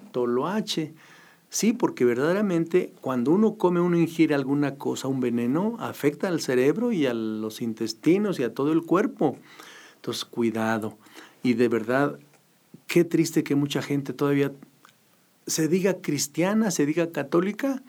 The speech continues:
y ande metida en esas cosas de brujería, de magia, de hechicería. Sin ir más lejos, y con eso termino este comentario. Estando en una parroquia, yo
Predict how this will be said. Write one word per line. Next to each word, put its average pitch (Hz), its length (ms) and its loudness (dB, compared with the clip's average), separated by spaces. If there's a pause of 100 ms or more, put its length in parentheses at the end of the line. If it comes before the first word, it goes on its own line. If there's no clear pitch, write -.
(420)
y 117 120 0
ande 156 260 4
metida 135 380 2
en 139 60 2
esas 143 300 -2
cosas 123 340 -4
de 120 100 -4
brujería, 117 580 -2
de 113 100 -4
magia, 120 340 -6
de 117 100 -4
hechicería. 123 680 -4 (880)
Sin 143 220 0
ir 147 120 2
más 143 220 -4
lejos, 151 340 -4
y - 40 -6
con 117 180 0
eso 117 220 -6
termino 120 300 -4
este 123 160 -8
comentario. 139 640 -4 (1500)
Estando 147 300 2
en 160 60 4
una 170 180 2
parroquia, 120 480 -2 (880)
yo 120 240 -2